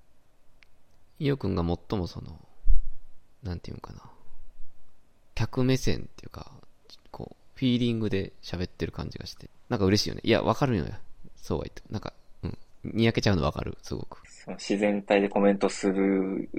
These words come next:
Speaker 2: 役割やもんね。
Speaker 1: そうやね。うん。
Speaker 2: ポジション的に。
Speaker 1: うん。面白いしね、内容いちいち。
Speaker 2: うん。かっこいいしな。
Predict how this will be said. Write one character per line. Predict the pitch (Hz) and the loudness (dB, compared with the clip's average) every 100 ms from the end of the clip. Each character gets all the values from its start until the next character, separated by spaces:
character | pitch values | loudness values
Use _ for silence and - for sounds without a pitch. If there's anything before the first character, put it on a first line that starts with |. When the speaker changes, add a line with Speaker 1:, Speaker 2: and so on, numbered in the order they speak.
| - 76 | -4 -2
Speaker 2:
役 | 92 - 98 | -2 4 8
割 | 95 82 | 8 6
や | |
も | - - | -2 -14
ん | |
ね。 | - - - | -16 -16 -4
Speaker 1:
そ | - - 95 80 | 4 8 8 6
う | |
や | |
ね。 | 71 71 - - | -4 -8 -8 -8
う | |
ん。 | 73 - - - - | -8 -8 -8 -10 -6
Speaker 2:
ポ | 98 | -6
ジ | 90 | -4
シ | 85 | -6
ョ | 87 | -6
ン | - | -6
的 | - - | -8 -10
に。 | - - - - - - - 98 | -12 -14 -16 -18 -18 -20 -8 -2
Speaker 1:
う | |
ん。 | 92 69 - - - - - | -2 -2 -8 -14 -18 -18 -6
面 | 92 98 | -2 0
白 | 127 120 | 6 8
い | |
し | - | 10
ね、 | 58 - - | 8 6 2
内 | 64 62 | -2 -2
容 | 64 | -4
い | - | -6
ち | - 53 | -10 -12
い | |
ち。 | - - - - - - - - - - | -12 -14 0 10 12 12 8 6 0 -4
Speaker 2:
う | 101 | -2
ん。 | - 190 87 87 - - - - - - - - - - - - - - - - - - - | -2 -4 -10 -14 -18 -20 -20 -16 4 8 10 10 8 4 2 -4 -10 -12 -18 -18 -18 -18 -12
か | - | -10
っ | - | -4
こ | 110 | -2
い | |
い | |
し | - - | -2 0
な。 | 87 - | 2 0